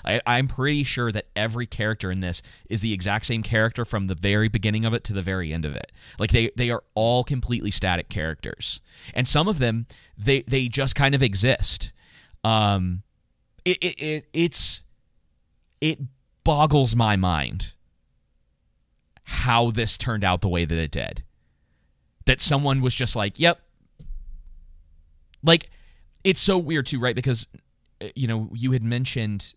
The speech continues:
the, the Bat-, the Batwoman movie earlier, Batgirl movie earlier.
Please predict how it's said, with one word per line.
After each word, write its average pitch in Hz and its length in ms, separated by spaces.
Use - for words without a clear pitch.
the, 101 280
the 98 480
Bat-, 104 300
the - 100
Batwoman 110 460
movie 110 300
earlier, 110 240
Batgirl 104 560
movie 104 300
earlier. 101 400